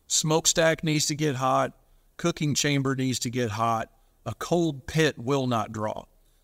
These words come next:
So if you have smoke that is like, in that case, you're gonna have more on the smolder end of things too. You're gonna have white, gray, maybe a gray blue or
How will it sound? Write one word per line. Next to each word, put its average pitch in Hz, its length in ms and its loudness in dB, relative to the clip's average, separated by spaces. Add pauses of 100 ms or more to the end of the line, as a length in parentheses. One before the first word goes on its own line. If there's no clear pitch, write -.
(100)
So 143 500 2
if 131 220 -4
you 160 180 0
have 143 380 2
smoke 156 520 0
that 123 400 -2
is 120 300 -2
like, 117 400 0 (600)
in 151 120 0
that 165 200 4
case, 156 380 2
you're 156 140 -2
gonna 151 180 2
have 131 480 2
more 131 320 0
on 120 100 0
the 117 80 0
smolder 131 640 2
end 101 160 -2
of 98 100 -4
things 107 400 -4
too. 165 140 2
You're 120 200 0
gonna 123 140 0
have 117 160 -2
white, 113 520 0
gray, 120 480 0
maybe 135 340 -2
a 113 60 -2
gray 117 320 0
blue 120 400 0
or 110 260 0